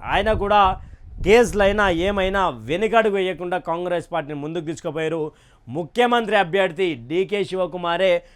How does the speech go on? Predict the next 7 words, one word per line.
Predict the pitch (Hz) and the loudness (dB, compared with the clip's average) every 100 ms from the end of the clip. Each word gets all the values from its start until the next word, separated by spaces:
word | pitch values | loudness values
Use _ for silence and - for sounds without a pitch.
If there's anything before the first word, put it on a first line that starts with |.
| - | -12
డీకే | 123 202 233 240 | 4 6 8 4
శివకుమార్ | - 214 196 196 190 160 | 4 2 2 2 2 2
తప్ప | 175 196 | -2 -2
ఇంక | 180 170 151 | -2 -2 -4
మరొకరు | 151 160 165 151 | -4 -4 -4 -6
లేరు | 143 151 208 208 | -4 0 2 2
అన్న, | 196 185 175 | 0 0 -2